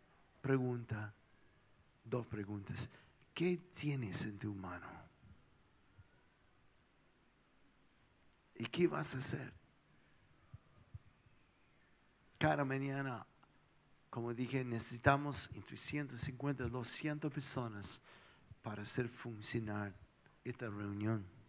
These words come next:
Hay tíos y tías que cuidan tus hijos y tus hijos son los míos. ¿Cuándo fue la última vez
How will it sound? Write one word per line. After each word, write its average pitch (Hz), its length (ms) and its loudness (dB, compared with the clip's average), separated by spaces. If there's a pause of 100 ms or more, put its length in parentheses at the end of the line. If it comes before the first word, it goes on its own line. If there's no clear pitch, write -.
(1300)
Hay 95 140 -6
tíos 156 600 6
y 127 60 -4
tías 131 760 2 (320)
que 110 180 -10
cuidan 123 540 2 (840)
tus - 320 6
hijos - 760 -4 (280)
y 110 100 0
tus 131 280 -2
hijos 131 260 4
son 117 260 0
los 101 240 -6
míos. 98 640 0 (2500)
¿Cuándo 131 200 0
fue 139 160 6
la 127 120 6
última 135 420 2
vez 131 480 0